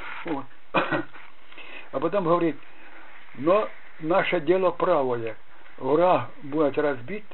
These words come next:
победа буде за нами». Оце так пам'ятаю слова, сказані мені. Це ж таки і в останній день війни було сказано. Помню, як війна кончилась, дев'ятого мая, заходить так наш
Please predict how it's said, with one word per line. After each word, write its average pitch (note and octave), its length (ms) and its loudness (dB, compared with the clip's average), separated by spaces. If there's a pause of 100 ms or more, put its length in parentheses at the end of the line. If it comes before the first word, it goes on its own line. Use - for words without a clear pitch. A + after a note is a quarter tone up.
(480)
победа D3+ 400 2
буде C#3 320 0
за C3+ 80 2
нами». G2+ 280 -6 (180)
Оце B2 140 -6
так B2+ 200 -4
пам'ятаю A#2+ 560 -4 (260)
слова, A#2+ 360 -2
сказані G#2+ 420 -6
мені. G2 120 -8 (1800)
Це C3 100 -4
ж - 100 -8
таки D3+ 320 0 (440)
і C3+ 40 -4
в C3 100 -6
останній D3 500 -4
день D3+ 200 0
війни C#3 340 -4
було D3 340 -4
сказано. - 360 -6 (800)
Помню, C3+ 400 -2 (260)
як A#2+ 220 -6
війна B2+ 300 -2
кончилась, D3 600 -2 (300)
дев'ятого B2 560 -2
мая, B2+ 380 -2 (280)
заходить C#3+ 460 0
так C3+ 140 -4 (380)
наш C3 200 -2